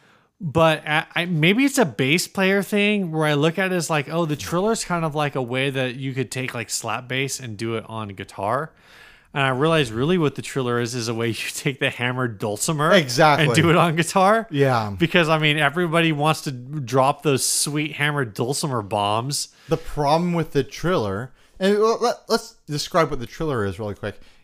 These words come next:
Speaker 2: It is a product that this person had prototyped as a three D printed object.
Speaker 1: Right.
Speaker 2: You, it is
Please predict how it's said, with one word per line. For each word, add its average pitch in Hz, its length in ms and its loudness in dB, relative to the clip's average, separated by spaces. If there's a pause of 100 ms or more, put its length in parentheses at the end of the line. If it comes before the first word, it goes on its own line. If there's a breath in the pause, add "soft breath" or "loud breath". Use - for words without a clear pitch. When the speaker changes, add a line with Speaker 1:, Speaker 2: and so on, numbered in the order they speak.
(140)
Speaker 2:
It 196 120 4
is 170 220 4
a 147 80 0
product 127 560 2 (200)
that 117 420 2 (200)
this 135 160 -8
person 131 380 -4
had 113 480 -2
prototyped 120 640 -2
as 104 180 -8
a 107 80 -6
three 113 220 -10
D 107 160 -8 (180)
printed 104 340 -8
object. 98 400 -4
Speaker 1:
Right. 98 360 -4 (340)
Speaker 2:
You, 120 280 -6 (100)
it 127 260 0 (400)
is - 220 -10